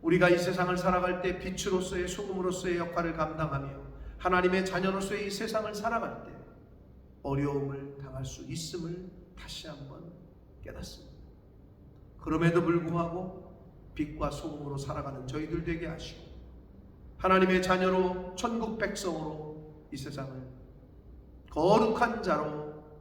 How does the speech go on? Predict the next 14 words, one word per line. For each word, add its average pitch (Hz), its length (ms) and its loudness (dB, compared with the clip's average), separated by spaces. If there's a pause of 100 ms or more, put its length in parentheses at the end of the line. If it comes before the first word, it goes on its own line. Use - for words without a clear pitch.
(140)
이 139 60 -4
세상을 135 560 -6
살아가는 170 840 0 (880)
하나님의 135 540 -4
백성들, 156 520 -8 (320)
성도들 160 880 0 (560)
될 131 160 -6
수 - 180 -6
있도록 - 220 -16 (1300)
그렇게 165 260 0
살아가는 202 580 2
이들에게 135 680 -4 (380)
성령 131 440 -4
하나님께서 127 500 -10